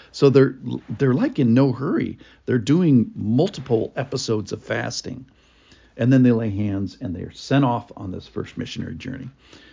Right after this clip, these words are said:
Okay, so a couple of, you know, maybe teaching points or take-home points. Uh, f-, fasting. Maybe we should skip a meal to pray. Maybe skip a meal to worship.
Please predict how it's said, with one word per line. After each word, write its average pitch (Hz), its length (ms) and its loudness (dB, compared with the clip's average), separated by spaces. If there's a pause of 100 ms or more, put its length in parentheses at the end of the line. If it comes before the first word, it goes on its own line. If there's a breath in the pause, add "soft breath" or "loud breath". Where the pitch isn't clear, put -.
(100)
Okay, 165 280 4
so - 160 -2
a 123 40 0
couple 156 360 2
of, 104 260 -2 (100)
you 120 100 2
know, 98 100 0
maybe 110 460 6 (220)
teaching 113 360 0
points 101 420 -4
or 85 220 -6 (520 loud breath)
take-home 113 460 0
points. 98 540 -8 (600 soft breath)
Uh, 98 520 -8 (280)
f-, - 200 -20
fasting. 95 840 -8
Maybe 113 240 0
we 117 140 0
should - 260 -6
skip - 380 -4
a 113 60 0
meal 107 360 0
to - 80 -8
pray. 98 580 -6
Maybe 107 340 -4
skip 107 340 -8
a 107 60 -2
meal 104 380 0
to 92 140 -12
worship. 92 640 -6